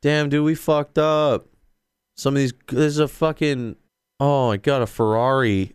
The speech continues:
little kid Ferrari go-kart. We shoulda went, man.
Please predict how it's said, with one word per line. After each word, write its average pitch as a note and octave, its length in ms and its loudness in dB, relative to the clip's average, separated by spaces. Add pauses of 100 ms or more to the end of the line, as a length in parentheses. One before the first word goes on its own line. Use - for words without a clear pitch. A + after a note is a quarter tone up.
little A2+ 320 0
kid B2 400 -2
Ferrari G#2+ 720 0
go-kart. F#2+ 600 -2 (420)
We A2 120 -8
shoulda C3 300 -2
went, G#2 340 -2
man. F2+ 400 -6